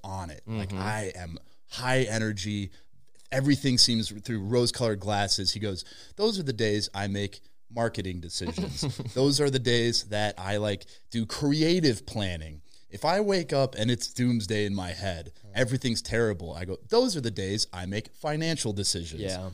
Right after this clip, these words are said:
Speaker 1: Should we expand? Should we invest into
Speaker 2: Mm-hmm.
Speaker 1: this?"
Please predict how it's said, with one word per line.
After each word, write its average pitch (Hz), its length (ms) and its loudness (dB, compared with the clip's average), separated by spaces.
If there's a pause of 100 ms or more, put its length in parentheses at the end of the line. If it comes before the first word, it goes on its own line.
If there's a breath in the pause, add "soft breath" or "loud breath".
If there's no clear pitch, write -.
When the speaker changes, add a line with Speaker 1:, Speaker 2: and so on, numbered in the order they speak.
Speaker 1:
Should 285 320 2
we 131 200 2
expand? 80 520 -2
Should 262 300 0
we 143 220 4
invest 101 420 0
into 90 260 -4
Speaker 2:
Mm-hmm. 85 180 -6
Speaker 1:
this?" 110 180 6